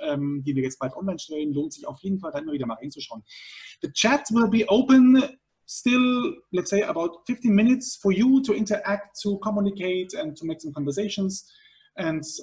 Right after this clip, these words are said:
from our side, von unserer Seite will ich schon mal sagen, es hat mir super Spaß gemacht. Vielen Dank, it was a pleasure. Bye, bye.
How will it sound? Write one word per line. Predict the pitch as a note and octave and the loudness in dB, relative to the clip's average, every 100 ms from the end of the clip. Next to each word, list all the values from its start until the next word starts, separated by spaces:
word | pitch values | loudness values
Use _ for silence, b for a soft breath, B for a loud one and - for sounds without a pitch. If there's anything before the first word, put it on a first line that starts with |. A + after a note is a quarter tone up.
| - | -6
from | F#3+ | -4
our | G#3 A3 | -2 -2
side, | G#3 F#3 F#3 F#3 - - - | 0 -2 0 -2 -6 -12 -10
von | D4+ | -4
unserer | G#3+ G3+ | 0 0
Seite | B2+ D#3+ E3 D3+ | -2 -6 -6 -6
will | D#3 | -6
ich | D3 | -6
schon | |
mal | C#3+ | -6
sagen, | C3 C3 C#3+ C#3+ - | -4 -6 -6 -8 -10
es | - | -12
hat | F3+ | -10
mir | F#3+ | -8
super | B3 | -6
Spaß | G#3 F#3 F#3 | -6 -6 -8
gemacht. | F3 D#3 - _ | -8 -8 -10 _
Vielen | G3+ | -6
Dank, | E3+ E3 | -6 -8
it | C#3+ | -6
was | C#3 C3+ | -6 -8
a | C3+ | 0
pleasure. | G3 E3+ F3 F3 - _ _ _ _ | 0 0 -4 -8 -12 _ _ _ _
Bye, | C#3+ C3+ | -10 -8
bye. | C3 C3+ | -8 -10